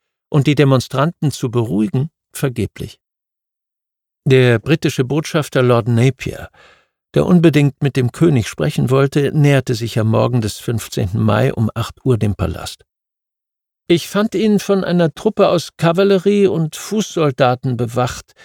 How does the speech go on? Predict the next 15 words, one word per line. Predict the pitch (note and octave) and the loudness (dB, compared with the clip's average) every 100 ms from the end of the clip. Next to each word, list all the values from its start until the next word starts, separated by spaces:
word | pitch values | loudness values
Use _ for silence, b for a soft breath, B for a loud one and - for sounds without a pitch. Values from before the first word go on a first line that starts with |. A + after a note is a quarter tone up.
| b b b _ _ - | b b b _ _ 0
während | C#3 C3+ C3+ | 2 4 2
vierzig | - F3 - C#3+ | 0 -6 -4 -6
Schritte | - F3 D#3+ | -2 -2 -2
vor | - E3 | -2 -4
seinen | D3 D3+ C#3+ | 0 2 0
Fenstern | C3 D3+ D#3+ - F#3+ F#3 F3+ | 0 -2 -2 -2 -4 -2 -2
eine | D3 D#3 | 0 0
große | C#3+ D#3 - | 2 0 0
Barrikade | D3+ D3 C#3+ - C#3+ E3 E3+ | 0 0 0 0 0 2 0
den | C#3+ C3 | 0 -2
Zugang | - E3 D#3+ C#3+ | -2 -2 0 -2
zur | - C#3+ | -2 -2
Via | C3+ D3 C3+ | 2 2 2
Toledo | - C3+ D#3+ D#3+ B2+ | 0 2 4 4 2
versperrte, | - G2 - E2 E2+ - | -2 -10 -10 -12 -12 -12